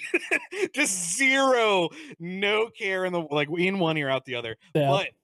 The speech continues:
Speaker 1: oh, but I hold the keys because when somebody can't figure out how to set Google as their, as their <laughs> home browser,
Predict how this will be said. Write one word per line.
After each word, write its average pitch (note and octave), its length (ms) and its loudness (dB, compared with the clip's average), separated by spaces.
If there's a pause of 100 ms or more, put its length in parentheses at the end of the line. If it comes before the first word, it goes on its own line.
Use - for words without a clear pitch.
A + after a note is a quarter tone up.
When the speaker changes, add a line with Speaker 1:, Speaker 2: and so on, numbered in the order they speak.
(140)
Speaker 1:
oh, F3 380 2
but E3+ 320 0 (160)
I D#3 160 2
hold F3+ 300 -2
the F3 60 -4
keys F#3 420 -6
because C3+ 340 -4
when C3+ 140 -8
somebody F3 340 -4
can't E3+ 280 -4
figure D#3+ 280 -8
out E3 240 2
how C#3 140 0
to C#3+ 80 -4
set D#3 220 -6 (180)
Google E3+ 340 0
as C3 180 2
their, B2 340 0 (280)
as B2 200 -10
their C3 320 -4
<laughs> - 360 -18
home F#3 220 0
browser, F#3 640 0